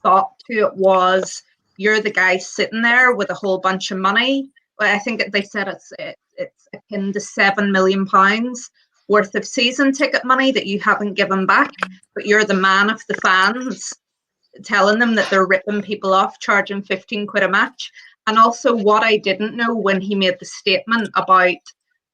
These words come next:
they voted in favour of it because they wanted fans to be able to watch matches. Leicester City didn't.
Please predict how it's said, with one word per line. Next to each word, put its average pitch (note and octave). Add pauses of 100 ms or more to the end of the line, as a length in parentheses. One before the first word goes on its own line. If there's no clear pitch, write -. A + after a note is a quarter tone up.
(260)
they G3
voted G3
in G#3
favour G3+
of A#3
it B3+
because G#3
they G#3
wanted F#3
fans G3+
to G3
be F#3
able G3
to A3
watch G3
matches. A#3+ (380)
Leicester A#3+
City A3+
didn't. C4+